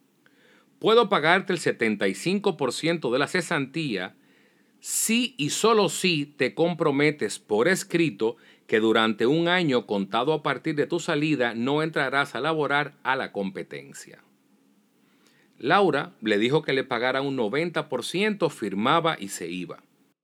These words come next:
Mafalda negó de manera categórica. Le dijo a Laura que esa era su última oferta, que debía tomarlo o simplemente se fueran a los tribunales.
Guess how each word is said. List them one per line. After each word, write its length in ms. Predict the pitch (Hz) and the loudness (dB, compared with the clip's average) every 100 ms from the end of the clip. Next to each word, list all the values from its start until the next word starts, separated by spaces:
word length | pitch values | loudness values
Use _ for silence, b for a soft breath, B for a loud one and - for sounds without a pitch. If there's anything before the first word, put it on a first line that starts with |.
| _ _ _ | _ _ _
Mafalda 540 | - 127 - 175 185 180 | 0 0 4 2 4 2
negó 300 | 165 135 160 | 4 2 4
de 100 | 165 | 4
manera 360 | 143 120 135 | 4 4 2
categórica. 720 | 135 123 98 113 104 80 78 - | 0 0 2 2 2 -2 -12 -8
Le 200 | 98 104 | 0 4
dijo 280 | 151 156 175 | 4 2 0
a 40 | |
Laura 460 | 160 147 117 113 113 | 2 2 0 -2 -4
que 180 | 110 120 | -4 -4
esa 340 | - 135 127 | -2 -2 0
era 160 | 135 135 | -2 -2
su 180 | - | -2
última 460 | 117 156 147 147 113 | 2 2 0 -2 -2
oferta, 560 | 104 95 90 - 80 - b b b b | -6 -6 -6 -10 -16 -16 b b b b
que 140 | 110 | 2
debía 460 | 107 107 147 160 156 | 4 4 4 4 4
tomarlo 560 | 120 139 196 220 202 | 0 2 2 2 2
o 40 | 156 | 0
simplemente 760 | - 175 165 139 147 156 151 | 0 -2 0 0 2 0 -2
se 140 | - 120 | -4 -4
fueran 280 | 135 135 | -2 -2
a 60 | 123 | -2
los 160 | 107 - | -4 -4
tribunales. 800 | 92 87 82 80 73 76 - | -6 -6 -8 -12 -14 -16 -20